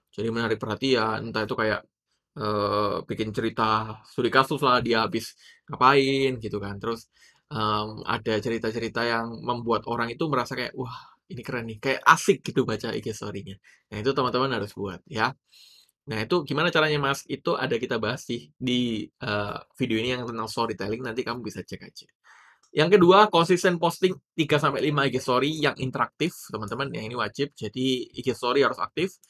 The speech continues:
Instagram feed juga harus aktif, jangan salah satu. Dan yang ketiga adalah gunakan fitur-fitur di I G story dan minta mereka membalas I G story kamu. Nah, ini kuncinya, teman-teman.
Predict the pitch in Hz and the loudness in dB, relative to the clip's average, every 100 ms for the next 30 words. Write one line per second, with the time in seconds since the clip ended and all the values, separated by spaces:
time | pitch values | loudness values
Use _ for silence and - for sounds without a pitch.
0 | _ _ 139 127 120 113 110 156 143 107 | _ _ -8 -4 -2 -2 -2 -4 -4 -8
1 | - 117 - 107 - - - 98 123 131 | -8 -10 -6 -8 -8 -14 -8 -6 -6 -6
2 | 120 110 90 - _ _ _ - 120 127 | -8 -6 -8 -10 _ _ _ -6 -2 -2
3 | 139 139 156 151 135 123 139 143 147 143 | 0 0 2 2 2 0 0 0 0 0
4 | 135 143 147 98 113 123 117 139 160 151 | 0 2 0 0 -4 -2 0 2 0 -4
5 | _ 147 131 131 170 196 156 147 156 156 | _ 2 4 4 0 4 4 6 2 2
6 | 156 139 117 113 135 135 127 127 117 110 | 2 2 2 2 0 0 -4 0 0 0
7 | 101 98 - 110 143 151 127 127 107 95 | -4 -6 -6 -4 -2 -2 -2 -6 -8 -10
8 | 90 92 | -18 -20